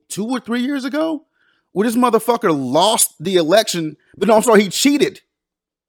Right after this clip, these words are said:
Like, the guy that was, that was running for a Senate seat, I believe, he was rerunning for a sit-, uh, for a, I'm sorry, he was running for re-election.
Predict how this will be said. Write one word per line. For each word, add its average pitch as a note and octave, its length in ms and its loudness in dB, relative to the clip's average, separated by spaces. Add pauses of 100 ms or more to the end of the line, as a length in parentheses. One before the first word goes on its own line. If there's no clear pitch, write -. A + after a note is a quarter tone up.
(120)
Like, D#3+ 180 -2
the E3 60 -4
guy A3 220 0
that A3+ 80 2
was, F3 180 2
that F3+ 120 2
was D3+ 180 0
running G3 240 0
for F3 220 0
a C#3 40 0
Senate G3+ 240 -4
seat, E3+ 100 -6
I D3 100 2
believe, C3+ 420 -4 (200)
he E3+ 60 -6
was C#3 200 0
rerunning F3+ 460 -2
for D3+ 220 -2
a B2+ 40 -6
sit-, - 260 -10
uh, B2 80 -10
for D3 220 -2
a, A#2+ 160 -2 (100)
I'm D3 100 -4
sorry, D3+ 160 0
he D3 60 2
was B2 80 -4
running G3 160 0
for E3+ 120 -6
re-election. D#3 640 -4